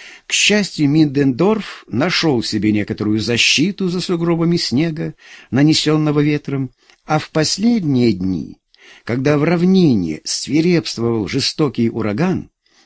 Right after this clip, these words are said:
оставался совершенно погребённым в снегу. И этому обстоятельству он, вероятно, обязан своим сохранением.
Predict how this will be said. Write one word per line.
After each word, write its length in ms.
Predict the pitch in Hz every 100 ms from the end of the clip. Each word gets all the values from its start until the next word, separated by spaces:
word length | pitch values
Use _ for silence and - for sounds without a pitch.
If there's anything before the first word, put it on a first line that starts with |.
| _ -
оставался 600 | 156 - 170 170 151 156
совершенно 760 | - 143 143 - 170 190 180 175
погребённым 800 | 170 151 165 156 196 180 135 107
в 60 |
снегу. 540 | - 101 80 64 - _ _ _ _ - _ -
И 240 | 143 - -
этому 480 | 220 214 190 175 -
обстоятельству 1200 | 156 - 156 143 135 123 110 - - 95 85 - - - -
он, 220 | 165 160
вероятно, 640 | 139 143 139 131 127 110
обязан 460 | 104 90 117 101 101
своим 340 | - 87 92
сохранением. 800 | 90 85 85 80 65 62 - -